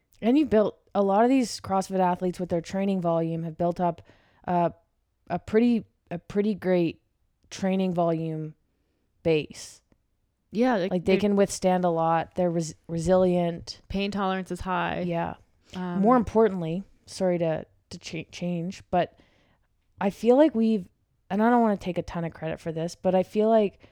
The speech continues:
Speaker 1: we've inspired some people to get out there and, like, do some running.
Speaker 2: Oh, I
Speaker 1: Like,
Speaker 2: hope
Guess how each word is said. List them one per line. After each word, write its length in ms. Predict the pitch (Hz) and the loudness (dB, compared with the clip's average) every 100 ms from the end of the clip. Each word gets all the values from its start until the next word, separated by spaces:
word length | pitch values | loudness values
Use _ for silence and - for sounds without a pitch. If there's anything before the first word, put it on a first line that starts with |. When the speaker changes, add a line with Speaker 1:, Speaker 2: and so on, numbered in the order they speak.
| _ _ - | _ _ -2
Speaker 1:
we've 180 | 208 | 2
inspired 540 | 220 208 - 175 220 214 | 2 0 -2 4 4 4
some 120 | 185 | -4
people 360 | 185 175 175 175 | -6 -4 -4 -4
to 140 | 180 | -6
get 180 | 170 180 | -2 0
out 160 | 180 180 | 0 -2
there 160 | 170 | -4
and, 120 | 175 165 | -4 -4
like, 260 | 160 - _ _ _ _ _ _ _ _ _ - | -10 -14 _ _ _ _ _ _ _ _ _ -6
do 140 | 185 | -4
some 240 | - 185 156 | -4 -4 -4
running. 400 | 185 269 - 165 _ _ _ _ _ _ | -2 -2 -4 -14 _ _ _ _ _ _
Speaker 2:
Oh, 60 | 226 | -2
I 80 | 233 | 0
Speaker 1:
Like, 80 | 185 | 2
Speaker 2:
hope 320 | 214 247 | 0 0